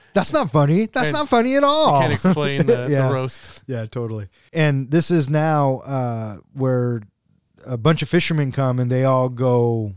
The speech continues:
Speaker 1: uh, they're trying to go find the shark.
Speaker 2: This scene reminded me of, uh, a shark frenzy, you know, blood in the water, sharks go crazy.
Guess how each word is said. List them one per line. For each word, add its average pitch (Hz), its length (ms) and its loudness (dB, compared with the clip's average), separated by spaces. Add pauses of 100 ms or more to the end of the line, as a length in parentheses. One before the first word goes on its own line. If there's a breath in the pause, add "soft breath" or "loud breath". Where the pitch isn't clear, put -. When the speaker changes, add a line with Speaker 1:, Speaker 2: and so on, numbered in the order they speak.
(160)
Speaker 1:
uh, 104 460 -6
they're 113 120 -8
trying 147 220 -2
to 139 60 -4
go 135 120 -2
find 131 240 -6
the 131 60 -10
shark. - 360 -12 (200)
Speaker 2:
This 208 180 -2
scene 196 400 -10
reminded 143 640 -8
me 135 300 -12
of, 120 500 -10 (480 soft breath)
uh, 120 340 -6 (380)
a 151 120 -4
shark - 560 -6
frenzy, 135 640 -10
you 107 140 -12
know, 113 140 -10
blood 139 380 -4
in 147 80 -10
the 135 80 -8
water, 131 340 -6
sharks - 420 -12
go 127 140 -14
crazy. 147 640 -10